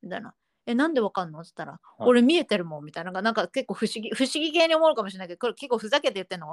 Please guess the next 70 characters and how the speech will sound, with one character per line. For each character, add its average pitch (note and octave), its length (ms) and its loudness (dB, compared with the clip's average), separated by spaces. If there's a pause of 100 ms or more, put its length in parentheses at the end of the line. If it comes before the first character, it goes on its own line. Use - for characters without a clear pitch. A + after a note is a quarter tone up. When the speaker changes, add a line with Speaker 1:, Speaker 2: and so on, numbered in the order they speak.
Speaker 1:
夫 F3 200 -10
は F#3 100 -4
ね。 A3+ 240 -10
「え、 C4 100 4
俺 B3 220 4
は D#4 140 4
見 D4 200 -6
え D4 80 -6
る C4 140 -10
ん G3 60 -12
だ E3 80 -18
よ C#3 80 -20
ね」 C#3 120 -20
Speaker 2:
は C#3 40 -20
い。 - 20 -20
Speaker 1:
み - 60 -20
た - 100 -20
い - 60 -20
な。 - 80 -20 (260)
「え、 B3+ 160 -2 (260)
私 C#4+ 300 2
ど F4+ 100 6
こ F#4 100 0
に B3 120 2
受 F#3 60 -4
か F#3 80 2
っ F3+ 100 -2
て F3 100 -4
ん D3+ 80 -10
の？ D3 140 -12
じ D#3+ 100 -12
ゃ C#3+ 140 -4
あ」 C#3 60 -12
っ - 40 -20
つ - 120 -20
っ - 20 -20
た D#3 100 -4
ら、 C#3+ 180 -4 (360)
「あ、 G#3+ 80 2
そ A#3 180 2
れ B3+ 80 8
は C4+ 120 8
言 B3 160 2
え A#3 60 -2
な G#3 200 -2
い。 - 100 -12 (200)
未 B3 160 0
来 B3 180 2
が E3 120 -8
変 F3+ 80 -8
わ F3 60 -6
っ - 40 -12
ち - 80 -14
ゃ D#3+ 40 -6
う D#3 40 -12
か - 80 -10
ら」 D3 120 -12
み F3+ 80 -8
た B3 80 4
い - 80 -4
な C#4+ 80 10
感 - 180 2
じ A#3+ 140 -8
で、 B3+ 240 6
<laughs> E4+ 560 8
結 D#4+ 140 6
構 C4+ 80 6
な B3+ 80 4
ん B3 40 2
か A3 140 -4